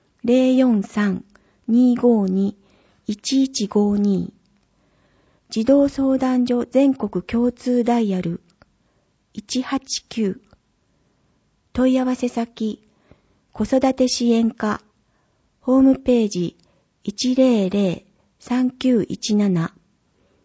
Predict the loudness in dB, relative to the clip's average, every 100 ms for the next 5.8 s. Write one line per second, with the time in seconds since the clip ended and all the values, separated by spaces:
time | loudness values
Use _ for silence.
0 | _ _ _ -2 2 2 0 -2 -8 _
1 | _ _ _ _ _ -2 2 4 4 4
2 | 4 2 -2 -2 -2 -6 -8 -10 -10 _
3 | _ _ _ -6 0 2 0 -2 -4 -4
4 | -8 _ _ _ _ -2 2 2 4 4
5 | 4 4 2 -2 -6 -6 -6